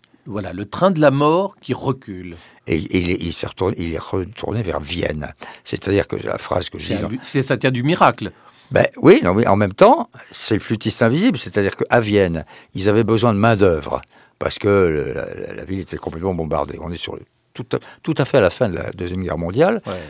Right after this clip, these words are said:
Speaker 2: Et donc un fonctionnaire, sans doute allemand ou autrichien, dit, « Ben, arrêtons un ou deux trains pour prendre de la main-d'œuvre. » Et donc il est dans le train qu'on arrête. Voilà, c'est tout. C'est tout. Donc il, il est sauvé par un inconnu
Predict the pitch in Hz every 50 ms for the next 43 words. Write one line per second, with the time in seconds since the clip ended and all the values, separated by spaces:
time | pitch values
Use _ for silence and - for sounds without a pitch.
0 | - - - 110 123 110 - 131 131 127 - 151 139 117 - - 120 113 113 101
1 | - - - 73 82 80 - 101 101 127 170 202 214 180 107 87 78 76 - -
2 | 87 - - 185 190 165 139 160 131 101 85 - - - - - - - _ _
3 | _ _ _ _ - - 50 - 87 98 98 - - 160 143 120 113 110 107 95
4 | 107 110 107 - - 190 214 220 170 107 - 113 104 - - 127 135 120 113 110
5 | 104 98 101 101 117 139 160 202 220 196 147 101 98 87 127 147 131 - - 107
6 | 123 123 117 107 104 - - 156 151 - 160 165 180 185 226 214 220 - - -
7 | 165 170 147 - 135 120 - 220 190 - _ _ _ _ _ _ _ _ - -
8 | 117 113 - 240 190 - _ _ _ _ _ _ _ - 104 104 98 - - -
9 | - 113 117 113 - - 120 117 110 110 123 120 104 98 82 - _ _ _ -
10 | - - - 120 101 110 147 180 240 269 254 - _ _ _ _ _ - - 123
11 | 147 165 156 - - - _ _ _ _ _ _ _ _ _ - - 98 101 101
12 | 92 - - - 82 87 120 165 220 277 285